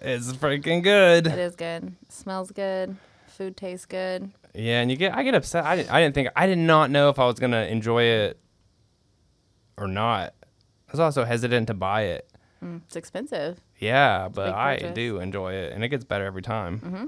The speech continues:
Speaker 1: Except for that one time I made chicken that tasted like the, the ocean.
Speaker 2: No, yeah. Chicken of the sea.
Speaker 1: Yeah, it was
Speaker 2: <laughs>
Speaker 1: very
Speaker 2: But not too
Speaker 1: it
Speaker 2: much.
Speaker 1: was very salty. It was not good.
Speaker 2: <laughs> It was. No more brines for you.
Speaker 1: Yeah, I was trying to experiment with brines. I didn't know.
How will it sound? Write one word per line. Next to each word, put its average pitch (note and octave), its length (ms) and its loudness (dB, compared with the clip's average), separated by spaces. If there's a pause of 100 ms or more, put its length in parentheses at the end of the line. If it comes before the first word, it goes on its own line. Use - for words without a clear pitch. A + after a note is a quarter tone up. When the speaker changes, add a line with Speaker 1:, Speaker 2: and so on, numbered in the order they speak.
(120)
Speaker 1:
Except - 240 -6
for G#3 60 -4
that F3 120 2
one A2+ 180 -2
time G2+ 240 -4
I G#2 60 -4
made G2+ 280 -6 (140)
chicken G#2 260 -6
that F#2 120 -8
tasted G2+ 300 -8
like F#2 200 -8
the, F#2+ 180 -8
the G#2 200 -8
ocean. G2 420 -4 (140)
Speaker 2:
No, F3 120 -16 (300)
yeah. - 100 -20 (540)
Chicken F3 240 -16
of E3+ 80 -14
the E3+ 80 -14
sea. F3 260 -14 (300)
Speaker 1:
Yeah, G#2+ 340 4
it A#2 60 2
was B2 160 8
Speaker 2:
<laughs> - 0 -
Speaker 1:
very G#2+ 720 -2 (320)
Speaker 2:
But F3+ 300 -8
not - 180 -12
too - 120 -14
Speaker 1:
it - 120 -6
Speaker 2:
much. C#3+ 100 0
Speaker 1:
was E3 140 2
very C3+ 340 2
salty. G#2+ 480 2
It G2 60 -2
was G#2 180 0
not G2+ 280 0
good. G2 240 -2
Speaker 2:
<laughs> - 20 -2
It E2+ 60 -2
was. - 340 -10 (240)
No F#3 100 -8
more F3+ 160 -8
brines F3 460 -8
for F3+ 100 -8
you. E3 300 -8 (840)
Speaker 1:
Yeah, G#3+ 280 0
I G3 40 4
was F#3 100 0
trying F#3+ 180 0
to F3+ 80 2
experiment E3+ 380 -2
with C#3+ 120 -2
brines. B2 360 -2
I G#2+ 100 -6
didn't B2 240 -4
know. A#2+ 340 -6